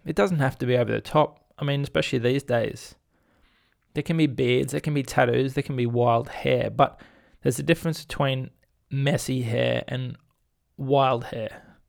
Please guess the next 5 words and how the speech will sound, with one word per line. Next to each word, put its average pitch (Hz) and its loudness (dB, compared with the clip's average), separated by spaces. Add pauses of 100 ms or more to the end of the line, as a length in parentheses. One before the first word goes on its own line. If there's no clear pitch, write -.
(480)
that's, - -4 (320)
that's - -8
still 147 2
cared 131 2
for. 143 -2